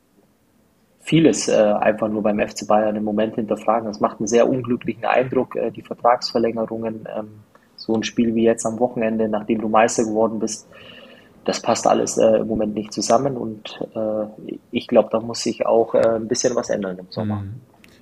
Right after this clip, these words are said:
Speaker 2: Ja, natürlich maximal unglücklich, so eine Aktion dann nach so einem Spiel.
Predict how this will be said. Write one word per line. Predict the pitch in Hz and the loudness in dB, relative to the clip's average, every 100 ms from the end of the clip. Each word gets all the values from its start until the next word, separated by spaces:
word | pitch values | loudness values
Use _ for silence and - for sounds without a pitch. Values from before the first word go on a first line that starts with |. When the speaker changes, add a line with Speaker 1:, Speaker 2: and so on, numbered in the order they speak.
| - | -12
Speaker 2:
Ja, | 98 98 95 - - - - | -8 -6 -8 -16 -20 -20 -12
natürlich | 98 - 101 | -12 -6 -4
maximal | 104 104 - 107 101 | -2 -2 -2 0 0
unglücklich, | 104 110 110 110 117 110 - | 0 -2 -4 -2 -2 -2 -4
so | 110 | -4
eine | 107 | -2
Aktion | 104 - - 113 113 | -4 -6 -4 -2 -2
dann | 110 110 | -2 -2
nach | 104 | -4
so | - | -4
einem | 107 104 | -4 -4
Spiel. | - 104 120 | -6 -2 -2